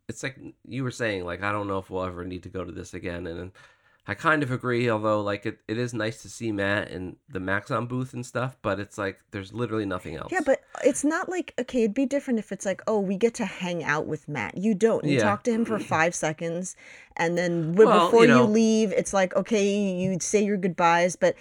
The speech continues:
Speaker 2: he is there to do something, so it's not like, you know, you
Speaker 1: Yeah.
Speaker 2: could just sit down and chill out with people. It's like,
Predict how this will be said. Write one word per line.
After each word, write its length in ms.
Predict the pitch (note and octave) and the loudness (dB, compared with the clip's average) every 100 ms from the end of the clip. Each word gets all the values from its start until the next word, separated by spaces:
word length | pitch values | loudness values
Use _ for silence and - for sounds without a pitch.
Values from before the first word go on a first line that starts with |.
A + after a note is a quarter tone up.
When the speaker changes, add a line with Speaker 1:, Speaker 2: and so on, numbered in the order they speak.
| - - | -8 0
Speaker 2:
he 180 | A#3+ | 4
is 160 | A#3+ F#3+ | 4 4
there 200 | F#3+ G3 | 2 0
to 140 | - D3+ | -2 -6
do 320 | B2+ F3 G#3 | -2 -2 -2
something, 600 | - A#3 A#3+ C4 C#4 C#4 | -2 0 0 0 -2 -2
so 200 | C4+ F3+ | -2 -2
it's 180 | F3+ - | -2 -2
not 200 | F#3 - | -2 -2
like, 220 | G3+ - | -4 -4
you 160 | G3+ G3 | -2 0
know, 140 | D#3 | 0
you 180 | E3 A3 | 0 0
Speaker 1:
Yeah. 60 | G3 | -2
Speaker 2:
could 100 | G3 | 0
just 200 | G#3 - | -2 0
sit 180 | A3+ E3+ | 0 0
down 240 | F#3+ F#3+ | -2 -2
and 120 | E3+ | -4
chill 200 | - E3+ | -2 0
out 180 | F3+ C#4 | 0 0
with 160 | G3+ - | -4 -4
people. 460 | F3+ - D#3+ D#3 - | -4 0 0 2 0
It's 180 | D3+ E3 | -2 0
like, 320 | D#3+ D#3 | 0 -2